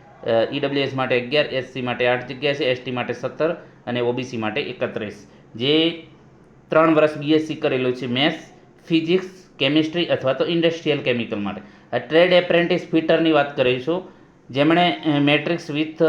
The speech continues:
આઈ ટી આઈ in fitter trade minimum બે વર્ષ, એટલે કે જે બે વર્ષનો ફિ-, ફિટર કરેલો છે ટ્રેડ, બરાબર? મેટ્રિક ઉપર છે, ધોરણ દસ પર છે, જેની ટ્રેનિંગનો સમયગાળો છે બાર મંથ્સ, જેમાં ટોટલ ત્યાસી જગ્યાઓ છે. આ જે છે જગ્યાઓ ગુજરાત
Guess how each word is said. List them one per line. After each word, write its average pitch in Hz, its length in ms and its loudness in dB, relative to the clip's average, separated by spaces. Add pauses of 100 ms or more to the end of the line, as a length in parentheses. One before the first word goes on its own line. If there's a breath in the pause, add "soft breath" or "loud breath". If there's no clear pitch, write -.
(200)
આઈ 143 160 0
ટી 143 260 -4
આઈ 139 220 -2
in 135 100 -4
fitter 143 400 0 (280)
trade 110 520 -2
minimum 143 380 0
બે 127 140 2
વર્ષ, 117 240 0
એટલે 135 200 -4
કે 160 120 -4
જે 147 160 -4
બે 143 160 -2
વર્ષનો 135 360 -4
ફિ-, 135 160 -10
ફિટર 131 480 -4
કરેલો 120 400 0
છે 120 140 -6
ટ્રેડ, 127 300 0 (640 loud breath)
બરાબર? 151 300 2
મેટ્રિક 131 340 -2
ઉપર 123 260 -2
છે, 123 160 -6
ધોરણ 120 300 0
દસ 120 220 0
પર 110 100 -4
છે, 123 260 -6 (340)
જેની 156 300 0
ટ્રેનિંગનો 156 800 -2
સમયગાળો 127 500 2
છે 123 280 -2 (580)
બાર 131 240 4
મંથ્સ, 123 400 -2 (340 loud breath)
જેમાં 135 280 0
ટોટલ 151 300 0
ત્યાસી 139 380 -2
જગ્યાઓ 147 420 0
છે. 156 220 -2
આ 147 180 2
જે 170 180 -2
છે 175 160 -2
જગ્યાઓ 156 360 2
ગુજરાત 139 320 0